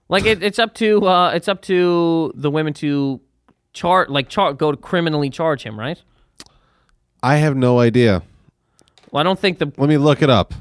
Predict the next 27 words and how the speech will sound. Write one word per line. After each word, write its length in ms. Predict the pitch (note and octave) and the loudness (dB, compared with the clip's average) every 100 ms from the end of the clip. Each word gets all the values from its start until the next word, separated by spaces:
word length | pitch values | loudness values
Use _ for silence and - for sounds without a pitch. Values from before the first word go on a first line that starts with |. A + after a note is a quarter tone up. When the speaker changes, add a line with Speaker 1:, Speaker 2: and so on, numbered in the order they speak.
| - _ | -18 _
Speaker 1:
I 100 | D#3 | -2
don't 140 | G3 A3 | 0 0
think, 160 | A3+ | 0
uh, 200 | G3 D3+ | 0 -2
the, 260 | D#3 D#3 D3 | -2 -2 -2
the, 500 | C#3 D3+ D3 C#3+ - | -2 0 2 0 -2
the, 420 | C3+ D#3 D3+ C#3 A2+ _ _ _ - | -2 0 2 0 -6 _ _ _ -4
like, 160 | C#3+ D3 | -4 -4
the 60 | |
public 380 | - F3+ F3+ D#3+ | -2 0 2 0
can 120 | D#3 | -2
just 160 | C#3+ C#3+ | -4 -2
go, 220 | D#3 C#3+ | 0 0
"Well, 220 | C3+ C#3 | 0 0
he's 200 | C#3 C#3+ | -2 -4
now," 480 | C3 C#3+ C#3 B2+ A#2 A#2 - C#3 | -2 0 0 -2 -6 -12 -20 -8
do 80 | |
you 20 | C#3 | -4
know 60 | |
what 40 | C#3+ | -2
I 40 | |
mean? 200 | C#3+ F#3+ | -2 -4
Speaker 2:
Mm-hmm. 460 | G3 - - - _ _ | -10 -20 -20 -20 _ _
Speaker 1:
He's 220 | D#3 D3+ | -4 -4
accused. 680 | B2+ G3+ B3 B3 B3+ C4+ - _ _ _ _ _ _ _ _ _ _ _ _ _ _ _ _ _ _ _ _ _ _ _ _ _ _ _ _ _ _ - | -2 -2 0 0 -4 -10 -20 _ _ _ _ _ _ _ _ _ _ _ _ _ _ _ _ _ _ _ _ _ _ _ _ _ _ _ _ _ _ -16
Would 100 | E4 | -12
Cosby 400 | D4+ D#4 G#4+ | -8 -6 -6